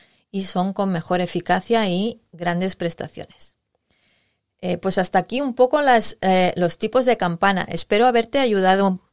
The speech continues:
eh, a elegir un poco, eh, a partir de alguna cosa,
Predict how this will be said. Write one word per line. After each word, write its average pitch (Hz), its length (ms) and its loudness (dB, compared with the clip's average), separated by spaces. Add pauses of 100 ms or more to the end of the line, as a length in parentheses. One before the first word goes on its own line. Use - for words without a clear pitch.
(480)
eh, 185 360 2
a 175 100 6
elegir 175 400 2
un 185 160 2
poco, 240 480 4 (680)
eh, 180 540 2
a 180 140 0
partir 214 680 0
de 208 440 0 (120)
alguna 202 480 0
cosa, 202 480 2